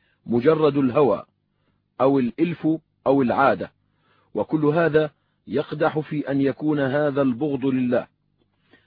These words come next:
فالواجب على المؤمن أن ينصح نفسه ويتحرز في هذا غاية التحرز، وما أشكل منه فلا يدخل نفسه فيه خشية أن يقع فيما نهي عنه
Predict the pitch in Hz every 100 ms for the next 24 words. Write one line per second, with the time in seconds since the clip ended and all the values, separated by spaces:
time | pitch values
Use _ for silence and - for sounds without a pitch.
0 | _ 123 117 135 185 170 165 156 139 123
1 | 117 151 151 139 120 - _ _ _ 139
2 | 127 110 151 156 151 139 123 110 - 131
3 | 107 - _ _ _ _ - 120 113 117
4 | 101 170 175 156 143 - 131 123 165 147
5 | 143 123 110 151 135 147 143 127 131 120
6 | 131 107 90 71 _ _ _ _ _ _
7 | _ _ _ _ - 131 135 123 180 -
8 | 180 151 165 160 160 - _ _ _ _
9 | - 139 139 127 151 160 - 175 156 147
10 | 139 180 170 160 139 165 160 165 - _
11 | _ _ - - 147 147 151 135 120 127
12 | 160 170 151 135 160 147 143 131 123 143
13 | 151 131 131 143 143